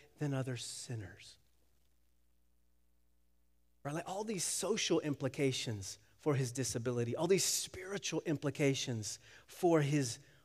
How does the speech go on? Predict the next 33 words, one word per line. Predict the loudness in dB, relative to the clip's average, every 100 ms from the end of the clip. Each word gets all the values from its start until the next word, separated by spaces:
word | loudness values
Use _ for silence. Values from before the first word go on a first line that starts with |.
| _
withered | 2 6 8 8 4
hand. | 2 0 -2 -6 -12 -20 _ _ _ _ _ _ 6
This | 6 8
would | 8
have | 8
been | 10 8
the | 10
most | 8 12 10 10 4
impactful | 4 4 8 6 6 0 4 4 4 -12 -2
and | 4 6
agenda-setting | 6 2 6 6 10 8 8 4 8 10 8 6 0
part | 6 8
of | 10
his | 8 4
life. | 2 4 8 6 4 -4 -14 -16 10
It | 10
would | 12
have | 12
been | 12 12
the | 8 6 -18 -4 8
most | 12 12 10 6
sensitive | 8 8 6 12 12 12 -4 -20 -10
topic, | -4 2 2 4 2 2 -12 -20 -20 0
the | 0
part | 10 12
of | 12
his | 10
story | 10 12 12
that | 12
he | 10
prefers | 6 2 8 6 6
to | 6
ignore | 6 8 10 12 10 8